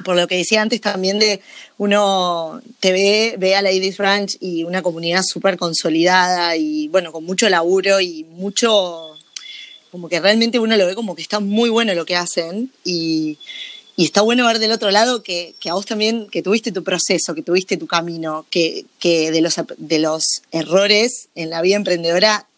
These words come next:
se aprende siempre. O sea, yo también vi-, viví esa transición de duelo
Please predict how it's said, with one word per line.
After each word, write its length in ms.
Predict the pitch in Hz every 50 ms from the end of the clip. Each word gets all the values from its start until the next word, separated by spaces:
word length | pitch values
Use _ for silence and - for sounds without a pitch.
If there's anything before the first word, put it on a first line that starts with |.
| _ _ _
se 220 | - - - 180
aprende 460 | 170 170 - 190 196 208 208 208 196
siempre. 640 | 170 - - - 214 202 185 175 165 - 165 160 160
O 40 | 156
sea, 140 | - - 170
yo 140 | - - 196
también 540 | 214 214 214 202 196 208 208 208 214 240 _ _ _ _ _
vi-, 140 | - 170 175
viví 400 | 170 165 170 170 175 185 185 185
esa 220 | 185 180 - 190
transición 600 | - 175 170 165 165 - 175 160 - 180 175 185
de 80 | 185 180
duelo 460 | 180 180 180 185 190 185 196 196 208